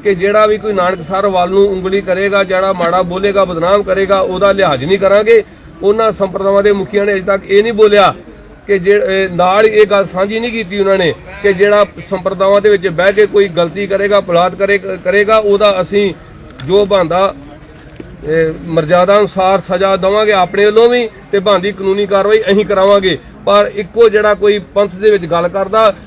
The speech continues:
ਉਹਨੂੰ ਦਬਾਉਣ ਵਾਸਤੇ, ਉਹਨੂੰ ਤਾੜਨਾ ਦੇ ਰਹੇ ਨੇ, ਉਹ ਵੀ ਗੱਲ ਬਣਦੀ ਨਹੀਂ। ਅੱਜ ਵੇਖ ਲੈਂਦੇ ਹਾਂ ਸੰਪਰਦਾਵਾਂ ਦੇ ਮੁਖੀ ਜਿਹੜੇ ਹੁਣ ਸਾਰੇ,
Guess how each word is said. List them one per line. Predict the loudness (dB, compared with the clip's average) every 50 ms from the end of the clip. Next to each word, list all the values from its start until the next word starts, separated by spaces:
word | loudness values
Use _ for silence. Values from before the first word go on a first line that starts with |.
| -14 -6 -4
ਉਹਨੂੰ | -2 -2 0 0 2 2
ਦਬਾਉਣ | 2 4 4 4 4 4 4
ਵਾਸਤੇ, | 2 2 2 2 2 2 2 2
ਉਹਨੂੰ | 2 0 0 -2 -4 -2
ਤਾੜਨਾ | 0 0 0 2 2 2 2 2 0 2
ਦੇ | 4 4 4 6
ਰਹੇ | 6 4 4 4
ਨੇ, | 2 2 0 -2 -8 -16 -18 -16 -10 -6
ਉਹ | -2 -2
ਵੀ | -2 -2
ਗੱਲ | -2 -2 -2 -2 -2 -4 -6 -14 -18 -8
ਬਣਦੀ | -2 0 0 2 0 0 -2 -2 0
ਨਹੀਂ। | 0 0 0 -2 -4 -6 -12 -20 -12 -4 0 0 0
ਅੱਜ | 0 2
ਵੇਖ | 2 4 4 4
ਲੈਂਦੇ | 4 2 2 2 2
ਹਾਂ | 0
ਸੰਪਰਦਾਵਾਂ | 0 -2 -4 -4 -4 -4 -4 -2 0 0 2 2
ਦੇ | 2 0
ਮੁਖੀ | 0 -2 -6 -6 -6 -2
ਜਿਹੜੇ | 2 2 4 4 4
ਹੁਣ | 2 2 0 0 0 0 -2 -4 -14 -20 -20 -20 -18 -10 -4
ਸਾਰੇ, | -2 2 4 6 6 4 4